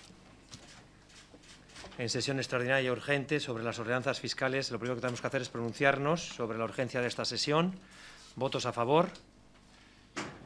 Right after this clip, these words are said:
Se aprueba, por tanto, por unanimidad. Y ahora procederemos al debate. Les he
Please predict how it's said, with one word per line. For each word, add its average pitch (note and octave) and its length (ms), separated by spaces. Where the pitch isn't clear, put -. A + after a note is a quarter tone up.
Se - 180
aprueba, B2+ 340
por A#2 280
tanto, C3 260
por B2+ 140
unanimidad. A#2+ 720
Y C3 100
ahora C#3 560
procederemos C#3 560
al C3 120
debate. C3+ 340
Les B2 180
he D3 180